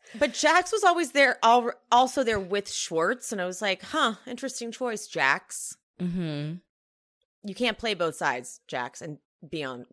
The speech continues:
Speaker 1: the fan side.
Speaker 2: Well, he's trying, this is now Jax is trying to do is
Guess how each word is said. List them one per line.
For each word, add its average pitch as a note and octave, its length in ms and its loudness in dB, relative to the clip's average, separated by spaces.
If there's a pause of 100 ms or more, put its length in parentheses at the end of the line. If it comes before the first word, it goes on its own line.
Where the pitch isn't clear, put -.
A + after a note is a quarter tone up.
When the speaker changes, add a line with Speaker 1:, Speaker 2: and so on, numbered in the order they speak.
Speaker 1:
the D#3 100 -8
fan B2 260 -14
side. E2 460 -10 (880)
Speaker 2:
Well, G3+ 440 6 (140)
he's C#4 720 0
trying, F#3+ 500 0
this A3+ 220 -2
is G#3+ 60 -6
now F3+ 440 2
Jax B3 520 6
is F3+ 120 -4
trying E3+ 280 -2
to D#3 80 -4
do D3+ 240 0
is - 400 -6